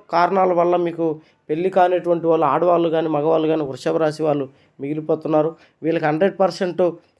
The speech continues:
పెళ్ళిళ్ళు జరిగేటువంటి అవకాశం కనబడుతుంది. మంచి పార్ట్నర్ వీళ్ళకి ఇన్నాళ్ళు ఎదురు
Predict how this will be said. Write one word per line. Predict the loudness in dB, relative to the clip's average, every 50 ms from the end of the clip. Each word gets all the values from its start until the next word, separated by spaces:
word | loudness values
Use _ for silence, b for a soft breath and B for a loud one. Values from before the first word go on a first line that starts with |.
| _ _ _ _ -4
పెళ్ళిళ్ళు | -2 2 2 2 2 4
జరిగేటువంటి | 4 4 4 4 2 0 0 0 -2 -2 -2
అవకాశం | -4 -2 0 0 0 0 -2 -8 -8
కనబడుతుంది. | -8 -6 -4 -4 -4 -6 -6 -8 -10 -8 -8 -8 -10 -8
మంచి | -8 -8 -6 -6 -8 -8 -6 -6 -4
పార్ట్నర్ | 0 2 2 2 2 0 -2 -2 -2
వీళ్ళకి | -2 -2 -2 -4 -4 -6 -6 -6 -6 -8 -12 _ _ _ _ _ _
ఇన్నాళ్ళు | -8 0 4 6 6 6 6
ఎదురు | 4 2 0 -2